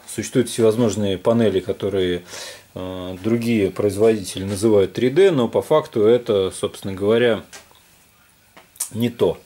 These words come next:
То есть, э, три дэ покрытие должно быть абсолютно гладким, но иметь эффект объема, как в данный момент вы сейчас можете наблюдать. Э, данными панелями можно покрывать, э, барные стойки, э, фасады, ресепшены.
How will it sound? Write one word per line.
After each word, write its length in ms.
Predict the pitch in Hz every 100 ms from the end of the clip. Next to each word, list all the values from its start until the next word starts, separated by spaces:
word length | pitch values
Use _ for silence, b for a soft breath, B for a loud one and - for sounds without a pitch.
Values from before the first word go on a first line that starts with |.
| -
То 100 | 87
есть, 360 | 85 - - -
э, 300 | 87 87 85
три 180 | 117 117
дэ 280 | 110 95 - B B B B B B
покрытие 720 | 117 - 220 226 190 170 147 - 117
должно 300 | 113 120 104
быть 120 | 98
абсолютно 480 | - 127 131 131 165
гладким, 460 | 226 220 - 123
но 180 | 151 170
иметь 320 | 123 143 135
эффект 340 | 98 - 110 104
объема, 480 | 90 87 82 82 - - _ - B B B B B B -
как 140 | 127
в 80 | 110
данный 260 | 113 110 101
момент 380 | 107 139 131
вы 100 | 101
сейчас 380 | 104 - 98 -
можете 320 | 95 90 -
наблюдать. 640 | 87 85 87 80 76 - - -
Э, 280 | 95 92 92
данными 380 | 98 139 127 104
панелями 380 | 120 127 113 104
можно 320 | 107 101 95
покрывать, 640 | - - 107 101 90 - -
э, 240 | 90 87
барные 380 | 90 98 95 95
стойки, 520 | - 202 202 180 170 B B B B -
э, 380 | 127 127 127 123 -
фасады, 640 | 131 - 131 117 113 110 _ _
ресепшены. 960 | 95 98 - 185 180 - 147 143 123